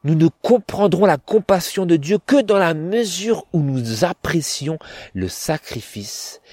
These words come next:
qu'il a fait pour nous. Comment est-ce que j'apprécie son sacrifice qu'il a fait pour moi ? En ayant un cœur humble et contrit,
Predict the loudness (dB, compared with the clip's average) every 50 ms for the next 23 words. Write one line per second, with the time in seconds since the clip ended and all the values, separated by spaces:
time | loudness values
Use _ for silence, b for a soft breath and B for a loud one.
0 | b b b _ -8 -6 -4 -2 -2 -2 -4 -8 -14 -14 -14 -14 -14 b b b
1 | b b b _ -12 -12 -10 -10 -12 -14 -16 -20 _ _ _ _ _ _ _ _
2 | _ _ _ -2 0 2 4 2 2 2 0 0 0 2 0 0 0 -2 -2 -2
3 | 0 -2 -2 -4 -10 -12 -10 -10 -10 -10 -12 B B B B B B B B -6
4 | -2 0 0 0 0 0 -2 -2 -2 -2 -4 -4 -4 -6 -6 -6 -6 -4 -2 -2
5 | -2 -2 -4 -2 0 2 2 2 0 -4 -8 -6 -8 -8 -10 -12 -14 _ _ _
6 | _ _ _ _ _ _ _ B B B B B B B B B B B B _
7 | _ _ _ _ _ _ _ _ _ _ _ _ _ _ _ _ -8 -6 -6 -4
8 | -2 0 2 2 2 2 0 0 0 0 -2 -4 -10 b b b b b b _
9 | -8 -8 -8 -10 _ 0 0 2 2 0 -2 -6 -10 -12 -14 -18 -20 b b b
10 | b b b _ -4 -2 -2 -2 -2 -4 -4 -6 -8 -10 -10 b b b b b
11 | b -12 -12 -12 -10 -10 -8 -8 -8 -8 -10 -14 -18 -18 -18 -20 _